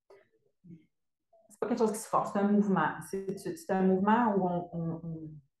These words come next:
on essaie, on arrête d'essayer d'attraper l'eau avec ses mains comme ça. Parce que quand tu essaies d'attraper l'eau avec tes mains, ben, elle coule.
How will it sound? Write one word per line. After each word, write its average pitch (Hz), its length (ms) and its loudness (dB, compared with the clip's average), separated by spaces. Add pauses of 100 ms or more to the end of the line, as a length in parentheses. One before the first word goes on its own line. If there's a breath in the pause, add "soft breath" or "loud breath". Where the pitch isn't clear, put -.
(1040)
on 190 120 4
essaie, 220 560 4
on 190 140 2
arrête 214 440 2
d'essayer 185 480 -2
d'attraper 180 520 -2
l'eau 190 240 2
avec 156 260 -4
ses 160 240 -12
mains 160 240 -8
comme - 220 -14
ça. - 160 -12
Parce 160 160 -8
que 185 80 -8
quand 208 200 0
tu 220 60 0
essaies 220 220 0
d'attraper 190 460 2
l'eau 214 200 6
avec 175 280 2
tes 180 100 0
mains, 190 240 0
ben, 185 300 0
elle 156 180 -8
coule. 160 320 -2